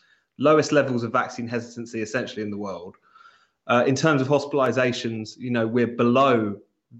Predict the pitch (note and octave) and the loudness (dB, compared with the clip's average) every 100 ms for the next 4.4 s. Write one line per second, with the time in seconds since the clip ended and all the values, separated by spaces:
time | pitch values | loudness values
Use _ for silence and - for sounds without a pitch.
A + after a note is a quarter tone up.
0 | _ - C3 A#2+ A2+ - C3 C3 - B2+ | _ -2 0 0 -4 -4 -4 -4 -8 -6
1 | A#2+ - A#2+ B2 A2+ D#2+ D#2+ G#2 A2+ - | -6 -6 -6 -4 -4 -4 -10 -8 -6 -2
2 | C#3 - A#2+ A#2 G#2+ G#2 G2+ - F#2+ - | -2 -4 -8 -8 -8 -8 -10 -10 -10 -10
3 | - F#2 D2+ D#2+ G#2 G2+ G2+ G2 F#2+ F2 | -12 -10 -10 -12 -12 -8 -8 -6 -8 -8
4 | - - F#2+ | -10 -8 -8